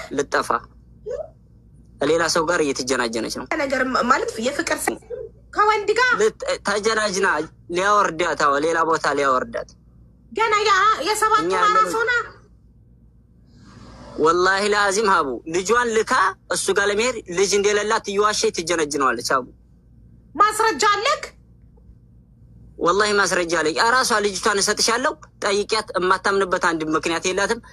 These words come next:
Speaker 1: ከሰው እስከ እንትን ድረስ እኔ ማስረጃ እሰጥሻለሁ።
Speaker 2: እሺ፣ ማስረጃውን እናያለን። ከዛ ነው
Speaker 1: የገዛ ቤተሰቧን አንጥቼ እኔ ማስረጃ እሰጥሻለሁ ሀቡ።
Speaker 2: እሺ።
Speaker 1: ከዛም በኋላ፣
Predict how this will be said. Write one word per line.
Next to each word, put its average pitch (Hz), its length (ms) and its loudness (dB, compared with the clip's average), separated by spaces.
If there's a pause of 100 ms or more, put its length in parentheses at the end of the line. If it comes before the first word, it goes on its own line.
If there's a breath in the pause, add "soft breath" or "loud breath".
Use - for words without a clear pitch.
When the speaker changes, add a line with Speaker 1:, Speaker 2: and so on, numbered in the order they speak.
(340 loud breath)
Speaker 1:
ከሰው 240 400 2 (100)
እስከ - 200 -2
እንትን 185 260 -2
ድረስ 180 220 0
እኔ 165 120 -2 (140)
ማስረጃ 156 420 0
እሰጥሻለሁ። 123 520 -4 (720)
Speaker 2:
እሺ፣ 254 200 -10 (880)
ማስረጃውን 220 600 -4
እናያለን። 208 520 -2
ከዛ 214 220 -6
ነው 196 100 4
Speaker 1:
የገዛ 208 340 4
ቤተሰቧን 196 500 2
አንጥቼ 185 260 0
እኔ 196 140 2
ማስረጃ 170 380 0
እሰጥሻለሁ - 520 -4 (180)
ሀቡ። 147 220 0 (1040)
Speaker 2:
እሺ። 220 160 -18 (320 loud breath)
Speaker 1:
ከዛም 220 380 2
በኋላ፣ 220 220 4